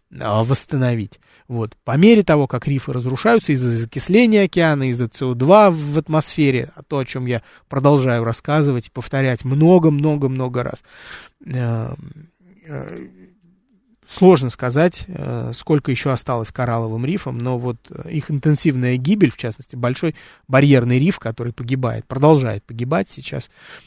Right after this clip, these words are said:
м, и ф-, он вызывает серьезнейшие опасения у, э, у биологов, у географов в том числе. Н-, н-, не очень понятно, что дальше, если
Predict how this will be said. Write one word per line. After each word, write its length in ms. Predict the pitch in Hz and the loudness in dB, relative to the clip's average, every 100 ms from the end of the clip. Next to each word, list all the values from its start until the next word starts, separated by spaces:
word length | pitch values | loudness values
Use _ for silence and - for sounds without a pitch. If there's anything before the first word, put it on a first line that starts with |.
| _ - | _ -12
м, 760 | 120 117 120 120 123 127 131 - - - | -10 -8 -8 -10 -10 -12 -16 -20 -20 -20
и 200 | 196 170 | -10 -8
ф-, 240 | - - _ _ 170 165 165 170 190 | -8 -14 _ _ -20 -20 -20 -20 -6
он 220 | 151 135 | -4 -2
вызывает 420 | 131 135 135 127 | -2 0 2 0
серьезнейшие 1300 | - - - - 160 165 143 113 113 - - 113 - _ | -4 -10 -4 6 6 8 4 2 -6 -6 -8 -10 -12 _
опасения 800 | 131 127 - - 220 185 151 - | -6 -6 -2 0 2 2 -2 -4
у, 260 | 131 120 110 - - - _ - | -8 -6 -6 -10 -20 -20 _ -14
э, 300 | 110 107 110 120 127 | -10 -10 -10 -12 -14
у 100 | 147 | -12
биологов, 680 | 120 131 151 202 180 143 - | -2 2 6 6 4 0 -8
у 60 | 120 | -10
географов 580 | 101 135 190 160 131 - | -4 -2 0 -2 -4 -6
в 80 | |
том 200 | - 123 | -12 -10
числе. 360 | 117 - - 113 | -10 -14 -12 -12
Н-, 380 | 131 127 147 147 | -10 -10 -8 -10
н-, 60 | - | -6
не 140 | 151 | 0
очень 260 | 170 - 139 | 0 2 0
понятно, 400 | 147 160 156 127 | 2 2 2 -2
что 220 | - 151 | -8 -8
дальше, 420 | 131 113 95 - - | -2 -2 -2 -12 -8
если 340 | 117 - 143 | -8 -8 -14